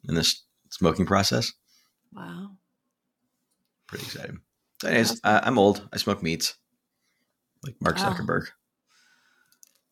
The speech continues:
Speaker 1: Yeah. So what's new with you?
Speaker 2: Uh, I, well, I thought I broke my toe.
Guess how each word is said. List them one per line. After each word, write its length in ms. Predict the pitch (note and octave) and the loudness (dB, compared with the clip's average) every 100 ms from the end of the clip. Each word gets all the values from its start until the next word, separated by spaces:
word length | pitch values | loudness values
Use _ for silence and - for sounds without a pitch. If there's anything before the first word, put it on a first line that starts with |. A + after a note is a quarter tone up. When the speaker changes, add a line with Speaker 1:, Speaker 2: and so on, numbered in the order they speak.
| _ _ _ _ _ _ _ _ _ _ _ _ _ _ _ _ _ _ _ _ _ _ _ _ _ _ _ - | _ _ _ _ _ _ _ _ _ _ _ _ _ _ _ _ _ _ _ _ _ _ _ _ _ _ _ -2
Speaker 1:
Yeah. 240 | C4+ F#2+ - - - _ - | 2 2 -2 -20 -20 _ -4
So 120 | D3+ | 2
what's 120 | - | 6
new 80 | E3+ | 6
with 120 | D#3+ | 8
you? 300 | G3 B2+ - _ _ - _ _ _ - - - - _ _ _ _ _ - | 8 6 2 _ _ -20 _ _ _ -20 -20 -20 -20 _ _ _ _ _ 2
Speaker 2:
Uh, 680 | B3+ C4+ C4+ C4+ C4 C4 - - _ _ _ _ _ _ _ _ _ _ _ _ _ _ _ _ - | 6 8 10 10 10 8 4 -4 _ _ _ _ _ _ _ _ _ _ _ _ _ _ _ _ 4
I, 220 | B3+ B3 | 6 6
well, 400 | A3+ B3+ C#4 C4 | 8 8 8 8
I 120 | A#3+ | 4
thought 280 | B3+ C#4 C4+ | 6 8 8
I 60 | |
broke 280 | C4 C4 B3+ | 8 6 6
my 120 | A3 G#3+ | 4 0
toe. 580 | A#3 G#3 G#3 B3+ F4+ | 4 6 8 6 2